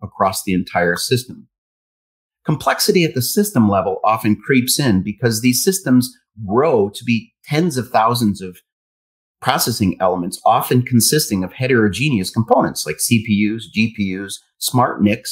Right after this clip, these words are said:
F P G As, all of which have different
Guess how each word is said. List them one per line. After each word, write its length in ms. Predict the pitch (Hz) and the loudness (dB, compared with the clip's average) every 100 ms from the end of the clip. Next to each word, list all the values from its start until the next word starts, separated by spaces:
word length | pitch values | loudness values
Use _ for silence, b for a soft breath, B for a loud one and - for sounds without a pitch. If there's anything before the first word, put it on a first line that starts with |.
| - | -4
F 200 | 107 123 | -2 -2
P 160 | - 120 | 2 2
G 180 | 113 101 | 2 0
As, 300 | 95 101 120 _ b b - | 0 -2 -6 _ b b -2
all 220 | 127 208 | 2 4
of 100 | 156 | 2
which 260 | 120 139 - | 2 0 0
have 180 | 113 | -2
different 340 | 120 123 117 | -2 -2 0